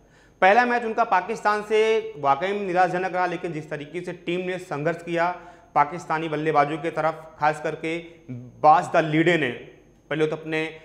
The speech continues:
गेंदबाजी से उन्होंने कमाल दिखाया, फिर बैटिंग करते हुए तेज तर्रार पारी खेली, लगभग सड़सठ रन बनाए।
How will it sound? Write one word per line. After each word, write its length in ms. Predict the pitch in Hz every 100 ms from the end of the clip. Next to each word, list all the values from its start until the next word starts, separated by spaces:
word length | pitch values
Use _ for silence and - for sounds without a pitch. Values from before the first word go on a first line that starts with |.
| -
गेंदबाजी 460 | 135 160 165 190 233
से 80 | 247
उन्होंने 220 | 226 226
कमाल 320 | 226 196 208
दिखाया, 300 | 214 202 202 220
फिर 140 | 214
बैटिंग 340 | 147 160 202 202
करते 260 | 190 180
हुए 300 | 190 180 190 196 - -
तेज 220 | 185 185
तर्रार 300 | 165 170 170
पारी 200 | 165 160
खेली, 220 | 165 170
लगभग 260 | 170 151 180
सड़सठ 320 | 170 165 147 160
रन 240 | 156 151
बनाए। 280 | 131 117